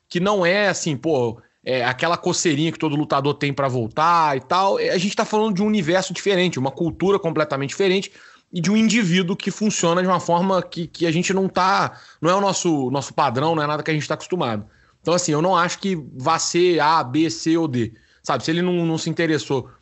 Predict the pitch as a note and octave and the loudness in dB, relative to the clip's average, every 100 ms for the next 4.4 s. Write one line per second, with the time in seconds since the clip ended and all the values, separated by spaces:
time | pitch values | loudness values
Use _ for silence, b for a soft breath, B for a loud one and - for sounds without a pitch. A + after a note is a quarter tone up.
0 | _ D3 D3+ D3 C#3 C#3+ - D3 D3+ D#3 | _ -2 0 2 0 -2 -4 -4 -2 0
1 | C#3+ B2+ C3 B2 B2 C#3 D3 C#3+ C#3+ C#3 | 2 2 2 0 0 0 2 2 0 0
2 | D3 F#3+ F#3+ F3+ C#3 D3 - C#3 D3+ A#2 | 0 0 2 2 0 -4 -4 -2 -2 0
3 | E3 E3 B2 E3+ F3 D3 D3+ E3+ D3 B2+ | -4 -4 -4 -2 0 0 0 -2 -2 -2
4 | C3+ C3 A#2 A2+ | 0 0 -2 -8